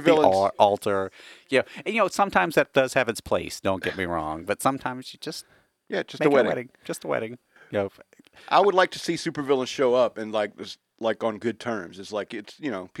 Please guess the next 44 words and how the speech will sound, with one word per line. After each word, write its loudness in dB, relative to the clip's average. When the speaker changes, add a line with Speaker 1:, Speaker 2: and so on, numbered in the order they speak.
Speaker 1:
peaceful -2
day. -2
Speaker 2:
d-, -2
be 4
like, 2
"Look, 0
I'm 0
not -4
here -8
to -16
fight. -8
You -14
guys -2
Speaker 1:
Yeah. -10
Speaker 2:
are -8
getting -8
married. -6
Speaker 1:
And -20
Speaker 2:
But 2
Speaker 1:
if, -2
Speaker 2:
let's 0
Speaker 1:
and 2
if 2
Speaker 2:
just, 6
Speaker 1:
it's 2
Speaker 2:
I 6
just 0
wanna 4
Speaker 1:
Reed -6
Speaker 2:
be 2
in -2
Speaker 1:
and -4
Speaker 2:
attendance." 4
Speaker 1:
Sue, -4
Speaker 2:
Right. 4
Speaker 1:
you 4
know, 4
and -4
they 2
go 4
way 2
back 4
with -8
Victor, 0